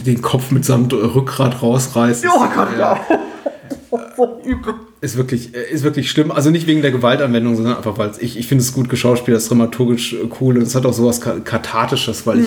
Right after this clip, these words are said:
Speaker 1: ich, äh, ja, dann schon über die, über die, die, die, die Furchtbarkeit von solchen, ähm, militanten, religiösen Be-, Bewegungen geredet. Ich bin einfach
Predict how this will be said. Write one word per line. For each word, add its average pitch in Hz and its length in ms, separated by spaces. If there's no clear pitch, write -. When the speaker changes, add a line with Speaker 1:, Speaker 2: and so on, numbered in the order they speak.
Speaker 1:
ich, - 60
äh, 90 180
ja, 135 180
dann 123 420
schon 123 180
über 120 180
die, 113 180
über 113 200
die, 117 160
die, 123 140
die, 120 200
die - 60
Furchtbarkeit 127 1120
von 113 280
solchen, 117 800
ähm, 113 480
militanten, 120 600
religiösen 120 840
Be-, 147 80
Bewegungen 131 520
geredet. 123 440
Ich - 220
bin 120 140
einfach 110 340